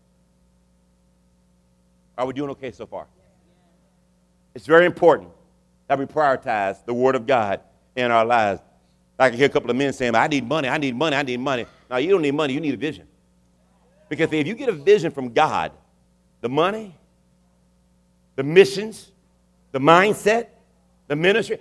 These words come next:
everything else will follow. Bible reminds us again in Proverbs twenty-nine eighteen, "Without a vision, the people die.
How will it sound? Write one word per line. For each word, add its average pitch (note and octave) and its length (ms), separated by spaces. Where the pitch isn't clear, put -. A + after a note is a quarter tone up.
everything D4+ 440
else B3+ 100
will A#3+ 100
follow. B3 460
Bible G#3 260
reminds G3 320
us F3+ 120
again F#3+ 200
in F3 60
Proverbs F#3+ 380
twenty-nine F#3+ 460
eighteen, F3+ 320
"Without F#3 360
a G#3 80
vision, A3 340
the F3 60
people F3+ 320
die. E3 460